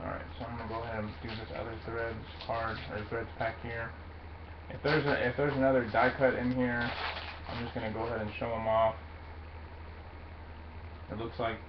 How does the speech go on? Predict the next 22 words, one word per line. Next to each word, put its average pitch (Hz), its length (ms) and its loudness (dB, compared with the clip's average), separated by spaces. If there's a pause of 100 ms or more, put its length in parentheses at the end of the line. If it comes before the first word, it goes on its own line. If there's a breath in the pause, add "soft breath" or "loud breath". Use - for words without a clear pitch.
(160)
there 107 240 0
is 110 80 -4
a 107 140 -4
die 107 260 2
cut, 110 200 -2 (140)
so 107 140 -4
it 107 60 -2
looks 107 200 -6
like 110 160 -4 (120)
possibly 110 360 2
one 107 300 -2
per 107 80 -4
pack. 110 300 2 (4000)
Kevin 117 280 -4
Love. 117 400 0 (1700)
Uh, - 40 -8 (180)
Kendrick 120 420 -4
Pers-, 113 180 -4 (220)
Perkins, 113 440 -6 (100)
Josh 110 220 2 (120)
Howard. 113 440 2 (1500)
Metta 117 320 -2